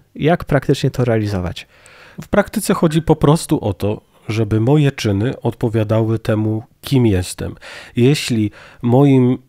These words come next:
Speaker 2: ostatecznym celem i powołaniem jest to, żeby stać się tym synem w Synu, żeby stać się prawdziwie dzieckiem Boga, no to w praktyce będzie oznaczało to to, że moje czyny mają temu odpowiadać. Żeby to zrobić, oczywiście trzeba najpierw poznać Jezusa,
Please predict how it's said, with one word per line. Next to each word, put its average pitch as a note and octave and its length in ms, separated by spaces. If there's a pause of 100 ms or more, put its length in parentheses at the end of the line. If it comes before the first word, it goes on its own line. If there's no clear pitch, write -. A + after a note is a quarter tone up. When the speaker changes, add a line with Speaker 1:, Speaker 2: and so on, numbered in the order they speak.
(260)
Speaker 2:
ostatecznym B2+ 720
celem A#2 440
i A2+ 140
powołaniem A#2 640
jest G#2+ 300
to, B2 220
żeby G2+ 240
stać - 300
się - 160
tym G#2 200
synem A#2+ 540 (100)
w - 100
Synu, G#2+ 460 (540)
żeby G#2+ 260
stać - 240
się C3 100
prawdziwie A#2 480
dzieckiem A2+ 400
Boga, G2+ 380 (420)
no B2 60
to C3 120
w - 60
praktyce D#3+ 520
będzie D3+ 320
oznaczało C3 500
to B2+ 160
to, A#2 360 (180)
że B2+ 160 (160)
moje C3 360
czyny A2+ 300
mają A2 300
temu G#2 300
odpowiadać. G#2+ 720 (300)
Żeby D3+ 200
to E3+ 100
zrobić, C#3 380
oczywiście B2 460
trzeba A#2+ 260
najpierw A2 340
poznać G#2+ 380
Jezusa, G#2 480